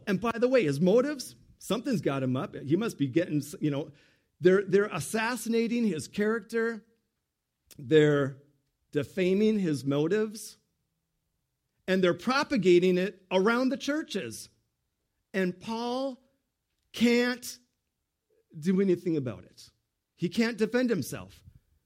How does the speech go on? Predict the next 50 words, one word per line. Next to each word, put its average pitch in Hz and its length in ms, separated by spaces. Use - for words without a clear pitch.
He 156 140
can't 208 280
go 185 160
to 185 60
the 170 120
churches 190 420
and 151 80
say, 151 160
"But 156 120
wait 190 200
a - 20
minute, 117 220
that's 151 180
not 180 140
really 170 240
how 156 180
it 151 60
happened, 143 340
you 117 80
know? 131 220
I'm 170 160
innocent, 131 480
really. 135 320
For 123 100
four 180 220
years 165 240
I've 131 80
been 151 120
in 139 60
prison, 127 300
but 135 120
I'm," 151 240
he 196 160
can't 247 500
even 208 300
defend 214 320
himself. 127 560
They're 151 140
preaching 160 520
out 135 140
of 123 100
selfish 185 460
ambition 131 600
and 151 340
in 165 140
the 135 80
process 185 640
deliberately 143 720
hurting 139 480
Paul. 123 560